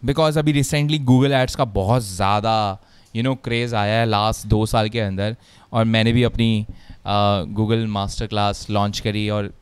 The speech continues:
recently उससे पहले ग्रुप मेंटरशिप। तो ये एडवर्टाइजमेंट नहीं कर रहा, but just telling you कि because it was actually one of those things जो, अ, एक, अ, अर्ली स्टेज पे थी जिसको यूज़ करना चाहिए सबको, अभी भी करना चाहिए। Google Ads is one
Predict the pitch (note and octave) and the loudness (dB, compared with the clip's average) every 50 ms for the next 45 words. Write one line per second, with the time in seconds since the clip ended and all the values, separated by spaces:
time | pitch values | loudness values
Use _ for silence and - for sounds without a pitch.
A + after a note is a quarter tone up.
0 | - A2 G#2 G2 - A#2 A2 G#2 G#2 G#2 G#2+ G2+ - - A2 - - G2 G2 G#2+ | -6 -4 -2 -2 0 0 0 0 0 2 0 2 2 0 0 2 2 2 2 2
1 | A2 G2 F2+ G2+ A2 A2 A2 - G2+ G2 F#2 - G#2 - - A#2 A2 - - - | 0 0 2 2 2 2 2 0 0 0 2 2 0 2 0 -2 -2 -4 -10 -20
2 | - - - _ - - G#2 G#2+ G#2+ G2+ G2+ A2+ A2 A#2+ A#2 A2+ B2 C3+ C3 B2+ | -20 -20 -20 _ -2 2 4 4 4 4 4 2 2 2 2 2 2 2 2 2
3 | B2 B2+ C3+ B2+ A#2+ G#2+ A2 C#3 F3 _ _ _ - G2 F#2 G2 F#2+ F#2 _ _ | 4 4 4 2 2 2 2 -2 -2 _ _ _ -10 -4 -2 -2 -2 -2 _ _
4 | - - _ - - G#2 A#2 A#2 - - G#2+ G#2+ A2 A2 A#2 C3 D3 D3 - - | -20 -20 _ -6 -2 -2 -2 0 2 2 2 4 2 2 0 0 -2 -4 -4 0
5 | - G#2+ A2 A#2 A2+ A2+ - - C3+ A#2+ - C3 C3 C#3+ C3+ A#2+ B2 A2+ A2 - | 2 4 4 4 2 0 -2 -4 -2 0 2 4 4 4 4 2 2 0 0 0
6 | - B2 A2+ A2 A2 G#2+ G#2+ G#2+ G2+ G#2+ G#2 G#2 G2+ - A2+ G#2 A2 A2 - - | 0 2 2 4 4 4 2 2 2 2 2 2 2 0 0 0 0 -2 -2 0
7 | A#2 A2+ G#2+ G2+ F#2+ - - - - - - - _ _ - G#2+ G#2 G2 G2 G2 | 2 2 2 2 0 -4 -14 -20 -20 -20 -20 -20 _ _ -8 -4 -2 -2 0 0
8 | G2 G2 G2 - _ _ _ _ - - A2+ G#2 _ - - A#2 G#2+ G#2 G2+ - | -2 -4 -6 -8 _ _ _ _ -6 -4 -4 -4 _ -2 0 2 2 2 2 0
9 | - B2 B2 C3 C#3 C#3 B2+ - - B2+ B2 - - C3+ B2 - C3 A#2+ B2 A2+ | 0 0 2 2 2 2 2 2 0 0 0 2 0 0 2 2 2 2 2 2
10 | - C3 B2 A#2 B2+ B2+ - - A#2+ A#2 B2+ C#3 C#3 - C#3+ C#3 C#3+ D#3 D#3 - | 2 2 4 4 4 4 2 2 0 2 2 0 0 0 0 0 0 0 -2 -2
11 | - - B2+ - - D#3+ E3 - - A2+ A#2 C3 C3 D3 D3 C#3+ C#3 C3 C#3 C#3+ | -2 -2 -2 -2 0 0 0 2 4 4 4 4 4 4 2 2 0 0 0 -2
12 | C#3 - D3 D3 D#3+ D#3 C3 A#2+ A#2 A#2+ B2+ C3 B2+ B2+ B2 C3+ C3 A#2 A2+ A2 | -2 -2 -4 -4 -2 0 0 2 2 4 2 2 2 0 0 0 -2 -2 -2 -2
13 | G#2+ G#2 A2+ A#2+ | 0 2 2 2